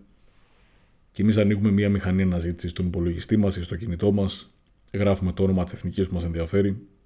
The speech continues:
βλέπουμε όλη την αποστολή, βλέπουμε όλες τις φάτσες των παιχτών, πατάμε πάνω τους, βλέπουμε από ποιες ομάδες έχουν περάσει, λοιπά στατιστικά, πόσο τρέχουν ένα παιχνίδι, πόσο πασάρουνε, πόσο σκοράρουνε, τι ποσοστό έχουνε στις τρίπλες,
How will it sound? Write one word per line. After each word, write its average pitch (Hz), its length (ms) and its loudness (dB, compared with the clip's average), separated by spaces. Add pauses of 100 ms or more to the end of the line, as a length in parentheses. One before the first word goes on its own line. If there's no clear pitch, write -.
(160)
βλέπουμε 95 340 0
όλη 101 140 4
την 98 120 0
αποστολή, 82 560 -6 (1080)
βλέπουμε 98 280 0
όλες 107 200 4
τις - 80 -10
φάτσες 95 260 -2
των 95 140 -2
παιχτών, 101 580 0
πατάμε 90 340 -2
πάνω 98 280 2
τους, 95 320 -4 (360)
βλέπουμε 92 300 0
από 85 100 -2
ποιες 90 240 0
ομάδες 90 260 0
έχουν 85 140 -4
περάσει, 90 540 -2 (680)
λοιπά 98 300 0
στατιστικά, 90 580 -2
πόσο 82 240 -6
τρέχουν 90 280 -2
ένα 87 120 -2
παιχνίδι, 95 460 0
πόσο 98 280 -8
πασάρουνε, 185 480 0
πόσο - 220 -8
σκοράρουνε, 87 640 -2 (640)
τι 98 100 -2
ποσοστό 92 460 0
έχουνε 90 240 0
στις - 120 -8
τρίπλες, 101 440 0